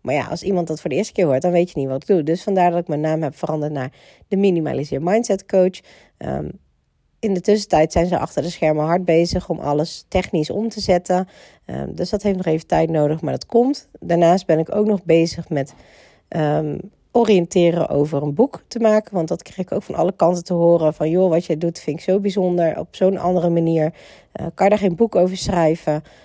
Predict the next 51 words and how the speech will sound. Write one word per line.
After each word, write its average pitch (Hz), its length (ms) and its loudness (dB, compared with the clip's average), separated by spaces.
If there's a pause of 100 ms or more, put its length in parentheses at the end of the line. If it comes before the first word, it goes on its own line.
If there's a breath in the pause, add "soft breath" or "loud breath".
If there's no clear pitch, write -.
(160 soft breath)
Ehm, 147 340 -6 (460)
en 208 80 -6
toen - 20 -8
zei 170 200 2
ik 156 60 -6
eerst, 185 180 2
ja, 165 140 4
wat 160 100 0
moet 185 120 2
ik 165 80 -2
er 160 60 -6
dan 147 160 0
in 220 180 4
zetten? 208 540 2
<laughs> - 100 -20
En 208 180 2
toen 208 160 2
zei 185 240 4
ze, 180 120 -2
ja, 220 260 0
gewoon 233 240 0
alles 262 180 -2
wat 247 140 -6
je 233 80 -4
mij 220 140 2
nu 226 200 2
ook 240 180 -2
uitlegt, 214 420 0
wat 202 140 -6
je - 60 -20
mij 208 100 -2
hebt 196 120 -2
laten 196 160 -2
zien 202 140 -4
in 196 60 -2
mijn 185 220 -2
huis. 175 320 -2
En, 160 160 -10 (440 soft breath)
eh, 151 260 -8
anderen 180 300 -4
zeiden 170 280 0
ook 160 100 -6
weer 170 120 -4
van, 170 160 -4
ja, 180 120 0
maar 175 100 -2
gewoon 202 180 -2
die 214 100 -2
mindset 202 440 -4
erachter. - 460 -4
En, 165 240 -4